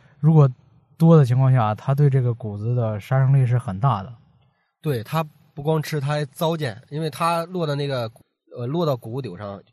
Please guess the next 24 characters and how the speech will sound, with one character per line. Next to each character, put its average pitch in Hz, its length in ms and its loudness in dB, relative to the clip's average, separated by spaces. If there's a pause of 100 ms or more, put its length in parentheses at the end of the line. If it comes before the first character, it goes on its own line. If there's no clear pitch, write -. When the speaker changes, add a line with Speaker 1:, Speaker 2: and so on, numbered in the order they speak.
(120)
Speaker 2:
一 135 140 -12
啄， 117 400 -8
然 110 100 -8
后 143 80 -4
会 147 240 -8
撒 - 260 -8
满 117 160 -8
一 107 60 -12
地 143 180 -8
的， 98 80 -10 (300)
那 143 160 -12
个 117 340 -8 (120)
谷 107 200 -16
子 127 300 -10
特 139 180 -12
别 120 80 -6
容 98 200 -12
易 92 260 -14 (320)
从 110 180 -18
壳 104 200 -16
中 107 160 -16
掉 113 160 -12
出 - 120 -20
来。 - 60 -20